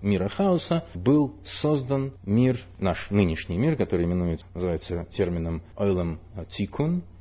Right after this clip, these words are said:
мир порядка или мир исправления. И, подобно этому, в земном мире первичный этап существования земной Вселенной тоже соответствует,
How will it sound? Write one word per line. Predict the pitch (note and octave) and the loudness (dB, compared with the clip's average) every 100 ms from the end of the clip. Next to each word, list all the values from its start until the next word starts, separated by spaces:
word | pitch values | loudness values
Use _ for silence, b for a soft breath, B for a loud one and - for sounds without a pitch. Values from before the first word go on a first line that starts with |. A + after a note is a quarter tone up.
| - | -8
мир | A2 A2 G#2+ - - - | 0 2 4 2 -4 0
порядка | F#2 F2+ F#2+ - C3 E3 | 0 2 -2 -2 -4 -4
или | F#2+ E2 | -6 -6
мир | F2 E2 - | -4 -4 -8
исправления. | - - F#2 F2 E2+ F2 A2 C#3+ E3+ - - - - - - | -16 -6 -2 -2 -2 -2 0 0 -4 -10 -20 -20 -20 -20 -8
И, | C3+ C3 | -6 -4
подобно | - A#2 B2+ A#2+ | -2 0 2 2
этому, | B2+ D3 C#3 A#2+ A#2+ C3 - | 2 2 2 2 0 -2 -10
в | G2 | -8
земном | G2+ A#2 C3+ B2+ F#2 | -2 2 4 4 2
мире | F#2 C3+ C#3+ G2+ B2 - | 2 0 0 -2 -4 -6
первичный | - A2 A#2 G#2+ - F#2 | 2 4 4 2 0 -4
этап | F#2+ F#2+ E2 | 0 0 0
существования | - - - F#2+ F#2 D#2+ D2+ D2 - | -6 -10 -2 2 2 0 -4 -8 -8
земной | E2+ G2+ F#2 | 0 2 2
Вселенной | E2 - C#3 F#3 C#3+ C#3+ | -2 -4 -2 0 0 -2
тоже | - D#3+ B2+ | -2 0 0
соответствует, | - A#2 - C#3+ C#3 A#2+ A2+ | 2 0 2 -2 0 0 0